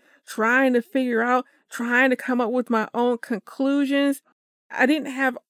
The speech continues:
all of that in my physical being. And apparently, I was not aware that my physical appearance changed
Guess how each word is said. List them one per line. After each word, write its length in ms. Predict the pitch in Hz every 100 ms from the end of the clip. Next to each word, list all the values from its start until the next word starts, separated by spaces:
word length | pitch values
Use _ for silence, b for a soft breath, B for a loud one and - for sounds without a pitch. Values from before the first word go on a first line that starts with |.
| _
all 480 | 254 262 269 277 277
of 160 | 269 233
that 300 | 247 240 - _ _ _
in 180 | 262 269
my 160 | 220 202
physical 520 | - 262 233 233 202
being. 540 | 180 233 226 160 131 _ _ _ -
And 360 | 269 277 269 - _ _ _ _ _ _ -
apparently, 760 | 208 277 339 523 302 269 311 - _ -
I 180 | 262
was 220 | 320 277 269
not 240 | 254 269
aware 460 | 277 277 440 415 415 _ _ _ -
that 180 | 269 330
my 140 | 339
physical 460 | - 320 349 339 339
appearance 500 | - 339 392 359 -
changed 640 | 440 440 269 190 _